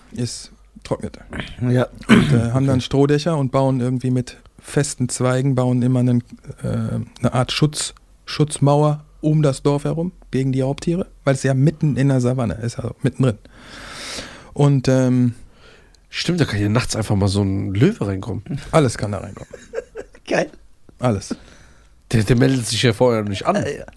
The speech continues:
Speaker 2: w-, wenn er f-, nett ist, der Löwe, sagt er, „Ey, ich komm rum.“
Speaker 1: Ja.
Speaker 2: Das ist so, das
Speaker 3: Aber wie
Speaker 2: ist
Speaker 3: sind die Türen denn gebaut?
Speaker 1: Gibt keine Türen.
Speaker 2: Gibt keine Türen, ist einfach so rein.
Speaker 1: Genau.
Speaker 3: Und was bringt
Speaker 1: Tür-
Speaker 3: dieses Stroh dann?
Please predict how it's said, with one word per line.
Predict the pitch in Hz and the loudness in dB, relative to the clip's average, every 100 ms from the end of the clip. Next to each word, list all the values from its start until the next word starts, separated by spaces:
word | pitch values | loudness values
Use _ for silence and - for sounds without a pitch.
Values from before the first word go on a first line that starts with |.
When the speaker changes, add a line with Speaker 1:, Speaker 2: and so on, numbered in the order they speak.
| - | -6
Speaker 2:
w-, | 139 160 | -4 2
wenn | 151 180 | 4 4
er | |
f-, | 160 - - - - 135 | 2 -4 -18 -20 -6 2
nett | 131 151 214 | 2 2 -2
ist, | - | 2
der | 190 | 4
Löwe, | 208 226 247 - - - | 4 2 -6 -10 -20 -8
sagt | - 180 - | -2 0 2
er, | |
„Ey, | 139 | 0
ich | - | 0
komm | 156 151 | -2 0
rum.“ | 170 104 - - 147 | 0 -2 -8 -10 0
Speaker 1:
Ja. | 147 | 0
Speaker 2:
Das | - | 2
ist | 170 | 0
so, | 165 | 0
das | 156 | 4
Speaker 3:
Aber | 143 143 | 4 4
wie | |
Speaker 2:
ist | 160 | 0
Speaker 3:
sind | 220 | 0
die | 139 | -2
Türen | - - 254 339 208 | -2 2 2 4 2
denn | 117 | 2
gebaut? | 104 101 101 101 - - - | 0 2 0 0 -10 -8 0
Speaker 1:
Gibt | 147 | 0
keine | - 117 104 | 4 2 2
Türen. | 101 98 | -2 0
Speaker 2:
Gibt | 175 - | 0 4
keine | 147 | 2
Türen, | 147 135 120 | 2 0 0
ist | - | -2
einfach | 113 127 113 | -4 -2 0
so | 117 | 2
rein. | 120 113 - - - - | 2 2 -4 -20 -10 2
Speaker 1:
Genau. | 120 101 - | 2 2 0
Speaker 3:
Und | 113 | 0
was | 107 | 0
bringt | 123 131 | 0 2
Speaker 1:
Tür- | |
Speaker 3:
dieses | 113 107 | 2 2
Stroh | - - 151 220 | 0 2 2 2
dann? | 330 | -2